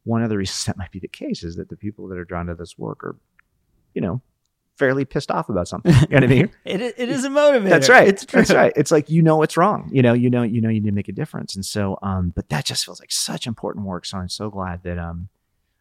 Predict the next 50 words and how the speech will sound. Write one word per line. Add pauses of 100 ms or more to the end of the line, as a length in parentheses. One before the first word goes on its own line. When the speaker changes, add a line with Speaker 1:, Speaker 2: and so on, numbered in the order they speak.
Speaker 1:
I'm
so
glad
that
was
a
topic
at
the
conference,
and
hopefully,
um, (140)
you
know,
as,
as
the
Frank
conference
moves
forward,
our,
our,
the
new
director
will
come
in
and
have (460)
some
thoughts
there. (340)
I
do
wanna, (160)
you
know, (540)
before
we
close
up, (200)
this
notion
of
the
term
limit